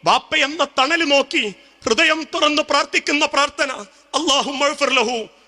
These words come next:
വർഹംഹു വാഫിഹി വഅഫു അൻഹു വഅക്രിം നുസുലഹു വവസ്സി മദ്ഖലഹു" എന്ന് പറഞ്ഞ് വാപ്പാന്റെ കബറിലേക്ക് എടുത്തു വെച്ച് മൂന്ന് പിടി മണ്ണ് വാരിയിട്ട്, "എന്റെ ജീവനായിരുന്ന, എന്റെ തണലായിരുന്ന, എന്റെ പൊന്നുപ്പയാണ് റബ്ബേ"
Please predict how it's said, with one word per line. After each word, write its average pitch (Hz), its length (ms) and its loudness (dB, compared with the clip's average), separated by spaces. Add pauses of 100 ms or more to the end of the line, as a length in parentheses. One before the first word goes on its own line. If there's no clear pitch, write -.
(120)
വർഹംഹു 269 720 0 (240)
വാഫിഹി 311 460 0
വഅഫു 311 340 -2
അൻഹു 269 440 -2 (280)
വഅക്രിം 339 520 0
നുസുലഹു 285 560 -2 (240)
വവസ്സി 339 460 2
മദ്ഖലഹു" 277 760 -2 (380)
എന്ന് 247 260 -2 (100)
പറഞ്ഞ് 254 500 0 (300)
വാപ്പാന്റെ 247 560 0 (120)
കബറിലേക്ക് 254 460 0
എടുത്തു 269 280 -2
വെച്ച് 262 420 -2 (380)
മൂന്ന് 302 240 2
പിടി 302 220 -2
മണ്ണ് 302 260 -2
വാരിയിട്ട്, 277 680 0 (400)
"എന്റെ 226 280 -2
ജീവനായിരുന്ന, 233 1000 0 (300)
എന്റെ 254 260 -2 (120)
തണലായിരുന്ന, 247 960 0 (300)
എന്റെ 233 240 -2
പൊന്നുപ്പയാണ് 262 880 0
റബ്ബേ" 262 460 0